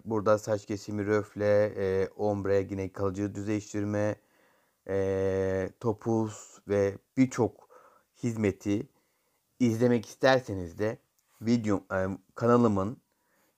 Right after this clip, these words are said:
videolar bölümünde, e, yaklaşık altı yüz taneye yakın videom var arkadaşlar. Buradan da,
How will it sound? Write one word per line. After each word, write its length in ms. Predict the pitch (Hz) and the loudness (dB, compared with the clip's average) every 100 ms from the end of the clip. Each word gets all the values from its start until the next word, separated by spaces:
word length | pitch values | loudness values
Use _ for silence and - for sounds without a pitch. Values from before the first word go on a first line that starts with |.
| 110 | 0
videolar 540 | 123 127 117 98 90 | 2 6 6 4 2
bölümünde, 680 | 95 90 90 87 85 120 202 _ _ _ _ _ _ _ _ | -4 -6 -8 -6 -2 -4 -4 _ _ _ _ _ _ _ _
e, 80 | 104 95 92 92 90 92 | -4 -2 -2 -4 -4 -4
yaklaşık 500 | 104 - 98 127 - | -4 -4 -8 -10 -2
altı 360 | 101 107 107 143 | 2 2 0 -10
yüz 140 | - | -6
taneye 360 | 104 92 87 92 | -4 -4 -4 -6
yakın 400 | - 151 - 139 | -4 -6 -4 -4
videom 320 | 95 98 90 | 0 0 -2
var 120 | 87 | -2
arkadaşlar. 680 | 87 92 90 - 143 156 151 | -4 -6 -10 -6 -6 -4 -2
Buradan 400 | 143 101 92 90 | 0 0 0 4
da, 260 | 120 - | 2 2